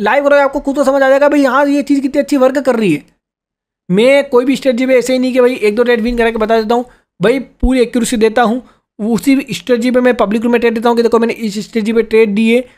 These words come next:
और एक एक चीज़ समझाता हूँ। वीआईपी में भी आप देख सकते हो भाई, वीआईपी में तगड़ा प्रॉफिट चलता है, ठीक है मेरे भाइयों? तो मिलते हैं नेक्स्ट वीडियो में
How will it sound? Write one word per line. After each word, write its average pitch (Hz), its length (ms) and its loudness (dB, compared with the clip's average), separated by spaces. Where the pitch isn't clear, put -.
और 240 120 2
एक 208 140 -6
एक 240 240 -2
चीज़ 247 120 -4
समझाता 170 280 -2
हूँ। 147 80 -4
वीआईपी 240 300 -2
में 254 160 -2
भी 254 60 0
आप 247 80 0
देख 233 160 -2
सकते 240 200 -4
हो 233 40 0
भाई, 233 100 2
वीआईपी 214 300 -2
में 240 180 0
तगड़ा 208 220 -2
प्रॉफिट 170 280 0
चलता 143 220 -10
है, 135 60 -16
ठीक 226 80 0
है 262 60 4
मेरे 262 80 4
भाइयों? 262 260 2
तो 202 60 -2
मिलते 226 200 0
हैं 254 60 0
नेक्स्ट 254 180 -2
वीडियो 247 180 0
में 262 180 2